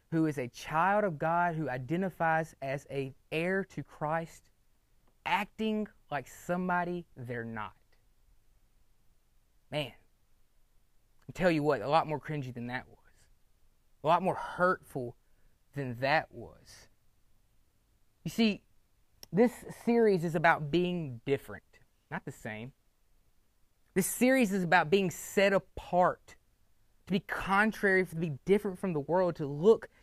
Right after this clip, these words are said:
different from the world. But guess what happens when you are different and you are set apart? You stand out. You stand out. And the thing is,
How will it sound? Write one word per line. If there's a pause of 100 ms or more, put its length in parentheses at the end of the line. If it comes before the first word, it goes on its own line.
(240)
different (200)
from
the
world.
But
guess
what
happens
when (280)
you
are
different
and
you
are
set
apart?
You
stand
out. (1800)
You
stand
out. (600)
And
the
thing
is,